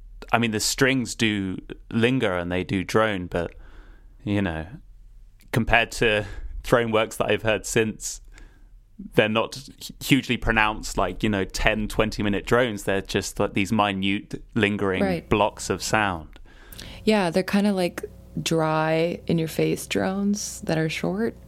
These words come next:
Speaker 1: Yeah.
Speaker 2: which is interesting.
Speaker 1: Yeah. And, um, when you mentioned the, the human voice as well, the juxtaposition.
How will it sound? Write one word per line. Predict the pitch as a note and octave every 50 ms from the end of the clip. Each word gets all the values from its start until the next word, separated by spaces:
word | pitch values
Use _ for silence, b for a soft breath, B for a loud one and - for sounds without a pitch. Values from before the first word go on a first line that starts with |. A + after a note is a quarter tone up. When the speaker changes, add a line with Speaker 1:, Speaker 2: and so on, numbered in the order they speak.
| - - -
Speaker 1:
Yeah. | - B2 C#3+ C3+
Speaker 2:
which | G#2+ -
is | E3 D#3+ E3
interesting. | D#3+ - - G3 F3+ - - G3+ G#3 G#3+ G#3 G#3 - B B B B B B B B B B B B B B B B B
Speaker 1:
Yeah. | - A#2+ B2 A#2 G2+ F2+ - - - b b b b b b b b b - - -
And, | C3 C3 B2+ C3 C3 C#3
um, | C3+ C3 C3 B2+ B2 B2 B2 A#2+ A#2+ - - - - - -
when | - C3+
you | C#3 D3
mentioned | D3+ D3 D3 - - E3 D3 C3
the, | B2+ B2 A#2+ A2+ G#2+ - - - - - - - - -
the | B2+ A2
human | - - C#3 C3 C3 A#2+
voice | A2 A#2 B2+ C#3 C3+ - -
as | G#2 - -
well, | A2+ A2+ A2+ G2 F#2 F2
the | F#2 G2
juxtaposition. | - G#2+ - - - - - G2+ F#2 G#2+ G#2 - - - G2 F2 F2 F2+